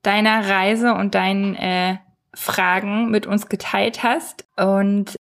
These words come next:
die Zeit mit uns hier verbracht hast. Äh, ich sag von meiner Seite schon mal Danke und Tschüss.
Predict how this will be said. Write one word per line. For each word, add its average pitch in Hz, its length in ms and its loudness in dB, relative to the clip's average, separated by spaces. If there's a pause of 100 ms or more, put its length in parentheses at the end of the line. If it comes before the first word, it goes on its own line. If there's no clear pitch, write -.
die 196 100 0
Zeit 202 320 0
mit 196 100 0
uns 196 180 0
hier 196 140 -2
verbracht 175 560 -2
hast. - 540 -2
Äh, 190 180 2
ich 190 80 -2
sag 190 260 -2
von 196 160 0
meiner 190 300 2
Seite 190 240 2
schon 190 220 -4
mal 180 180 2
Danke 180 320 0
und 196 140 -2
Tschüss. - 520 -2